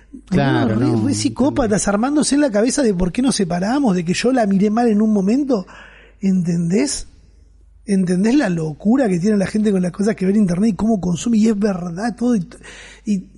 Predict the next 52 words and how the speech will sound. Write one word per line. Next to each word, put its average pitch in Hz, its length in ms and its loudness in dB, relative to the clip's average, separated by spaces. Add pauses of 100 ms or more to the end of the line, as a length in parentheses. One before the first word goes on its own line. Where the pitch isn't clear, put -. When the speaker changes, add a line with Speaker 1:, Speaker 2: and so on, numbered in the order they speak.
(140)
Speaker 2:
no 226 160 0
podés 294 200 0
convertir 233 500 0
algo 202 240 2
que 175 100 0
vos 202 140 2
pensaste 196 640 0 (260)
que 190 120 0
puede 214 260 2
llegar 202 240 0
a 190 60 0
ser 214 180 2
verdad, 202 400 0 (460)
tomarlo 220 480 0
como 202 160 0
una 220 140 2
verdad 196 360 2
e 202 60 4
ir 226 220 4
y, 202 260 2
y 160 60 -2
tomarte 196 300 -2
el 180 60 0
tiempo 220 240 2
de 190 60 0
bardear 180 220 -2
a 202 40 0
esa 175 160 -6
persona. 185 380 -6
Es, - 100 -10
es - 160 -8
una 233 120 2
locura, 208 300 2
pero 180 240 0 (680)
es 240 120 -4
cada 269 200 0
vez 285 120 2
más 247 240 0
intenso 240 440 2
todo 180 380 0 (100)
en 180 100 0
internet, 170 440 0
¿viste? 185 380 -2
Speaker 1:
Es 147 80 0
Speaker 2:
Y - 20 0
Speaker 1:
cada 151 160 2
vez 196 40 2
Speaker 2:
como 190 100 2
Speaker 1:
más 175 80 -2
Speaker 2:
que 196 80 0
Speaker 1:
intenso 107 280 -2
todo. 113 220 -14